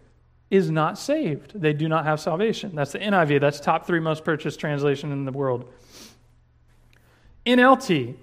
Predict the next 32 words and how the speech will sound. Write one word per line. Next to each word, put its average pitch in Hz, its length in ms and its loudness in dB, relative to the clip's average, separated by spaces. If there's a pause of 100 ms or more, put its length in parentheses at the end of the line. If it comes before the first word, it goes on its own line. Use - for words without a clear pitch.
(600)
"Those 277 480 6
who 269 120 4
have 233 200 6
been 190 240 4
born 220 260 4
into 240 220 2
God's 190 380 2
family 175 340 0
do 165 160 0
not 196 340 2
make 190 380 2
a 156 160 2
practice 208 920 2 (100)
of 180 340 4 (100)
sinning 131 720 -2 (420)
because 160 320 4
God's 156 400 6
life 208 300 6
is 160 160 0
in 143 140 -2
them. 123 280 -4 (260)
So 190 180 0
they 175 120 6
can't 240 460 0
keep 175 260 -2
sinning 170 340 -2
because 175 300 0
they 160 100 2
are 160 120 4
children 156 420 -2
of 151 140 -4
God." 160 420 4